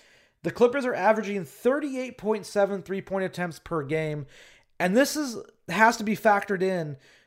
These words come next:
to the fact that Minnesota gives up a lot of threes. Well, the Clippers are starting to hunt threes. They're starting to hunt threes with Rocco in the corner.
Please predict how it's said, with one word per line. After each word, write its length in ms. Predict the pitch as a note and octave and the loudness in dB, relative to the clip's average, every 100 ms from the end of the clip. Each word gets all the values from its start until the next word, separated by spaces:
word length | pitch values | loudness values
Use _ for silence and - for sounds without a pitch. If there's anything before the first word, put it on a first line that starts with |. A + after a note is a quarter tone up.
| _ | _
to 60 | F#3+ | 0
the 60 | |
fact 200 | - G#3+ | 4 4
that 140 | G#3+ F#3+ | 4 0
Minnesota 460 | C#4+ D4+ B3+ A#3 | 0 2 2 2
gives 200 | - G3+ | 4 4
up 140 | G#3+ A3 | 4 2
a 40 | |
lot 220 | G#3 G#3 | 2 2
of 100 | G3+ | 0
threes. 320 | - G#3 G#3+ | -2 -4 -4
Well, 200 | F#3+ D#3 | -6 -4
the 80 | F#3+ | -2
Clippers 360 | G3+ C#4+ F#4 D4 | 0 0 2 0
are 60 | |
starting 320 | C#4 C4 C4 G3+ | 0 0 0 0
to 80 | |
hunt 320 | C#3 D#3+ G3+ - | -2 -2 -6 -6
threes. 560 | C#3 B2 C#2+ - - _ _ _ _ _ - | -8 -8 -10 -18 -20 _ _ _ _ _ -4
They're 100 | F3 | 2
starting 300 | A3+ B3+ B3 | 6 6 4
to 80 | |
hunt 240 | G3 A#3 A#3 | 2 2 0
threes 260 | A3 A3+ | -4 -2
with 140 | F#3+ D#3 | -2 -2
Rocco 420 | C#3 F#3+ G3 G#3 | 2 2 4 4
in 80 | G3 | 2
the 80 | D3+ | -2
corner. 540 | - A3+ C4 C#4+ B3+ | -2 -2 -2 -8 -14